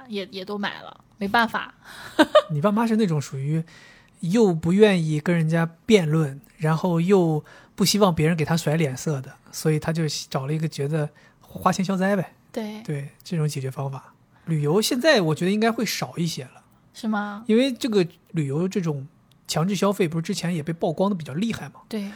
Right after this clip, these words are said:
Speaker 2: 所以这个行业应该也是整顿过。
Speaker 1: 是。
Speaker 2: 而且再加上这几年其实大家跟团走也没有像以前那么多了，以前似乎跟旅行团是一个必然的选择，
Speaker 1: 对。
Speaker 2: 不然你自己都没办法去旅游。
Speaker 1: 现在很少了。
Speaker 2: 对，现在像大部分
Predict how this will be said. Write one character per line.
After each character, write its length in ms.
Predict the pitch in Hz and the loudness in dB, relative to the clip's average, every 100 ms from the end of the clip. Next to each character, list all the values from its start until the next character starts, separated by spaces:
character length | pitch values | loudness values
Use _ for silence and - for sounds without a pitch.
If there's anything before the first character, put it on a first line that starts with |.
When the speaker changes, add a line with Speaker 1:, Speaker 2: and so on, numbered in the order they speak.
| - - | -18 -6
Speaker 2:
所 100 | 196 | 0
以 40 | |
这 60 | 233 | 0
个 60 | |
行 160 | 175 165 | 0 0
业 80 | 202 | 2
应 80 | |
该 80 | 202 | 0
也 120 | 208 | 0
是 100 | 151 | -2
整 160 | 185 131 | -6 -6
顿 240 | - 233 202 | 0 0 0
过。 120 | - _ - | -6 _ -14
Speaker 1:
是。 320 | - 226 - - _ - | -8 -8 -8 -16 _ -4
Speaker 2:
而 100 | 180 | -2
且 140 | 202 | 0
再 80 | 180 | 2
加 160 | 185 214 | 4 4
上 120 | 214 | 4
这 100 | 196 | 0
几 120 | 165 | -2
年 260 | 143 135 160 | -6 -4 -6
其 140 | - | -4
实 60 | 165 | -2
大 140 | 190 | 0
家 400 | 175 185 196 208 202 _ _ _ - | 2 2 2 -2 -6 _ _ _ 4
跟 140 | 254 | 4
团 220 | 262 143 208 | 4 0 0
走 300 | 160 - _ | -2 -8 _
也 160 | 147 135 - | -8 -8 -2
没 100 | 170 | 0
有 60 | 214 | 2
像 160 | 202 | 0
以 80 | 156 | -4
前 220 | 139 151 | -6 -4
那 60 | 196 | -4
么 80 | 151 | -6
多 120 | 131 | -12
了， 160 | - _ _ | -18 _ _
以 80 | 180 | -4
前 180 | 160 190 | 0 -2
似 140 | 220 | -2
乎 160 | 226 220 | -2 -2
跟 180 | 214 226 | 0 -2
旅 60 | |
行 160 | 139 175 | -2 -6
团 200 | 175 147 | -6 -8
是 140 | - | -6
一 20 | 190 | -6
个 120 | 196 _ _ | -8 _ _
必 140 | 339 185 | -4 -2
然 120 | 131 | -2
的 80 | 135 | -8
选 160 | - - | -12 -16
择， 100 | - _ - | -20 _ 0
Speaker 1:
对。 300 | 240 220 202 | 2 2 0
Speaker 2:
不 80 | |
然 100 | 202 | 2
你 60 | 202 | 0
自 160 | 165 202 | -2 -6
己 80 | |
都 80 | 151 | -4
没 80 | 180 | -2
办 140 | 214 | 0
法 0 | |
去 40 | - | 4
旅 40 | |
游。 60 | 392 | 4
Speaker 1:
现 40 | 294 | 4
在 60 | 240 | 2
很 60 | |
少 340 | - - 196 151 | 2 6 6 6
了。 400 | 170 139 127 - | 0 0 -4 -8
Speaker 2:
对， 60 | - | -8
现 100 | 294 | -2
在 200 | 370 233 | 0 0
像 180 | 262 | 0
大 180 | 226 - | 0 0
部 80 | 196 | 0
分 280 | 170 170 | 0 -2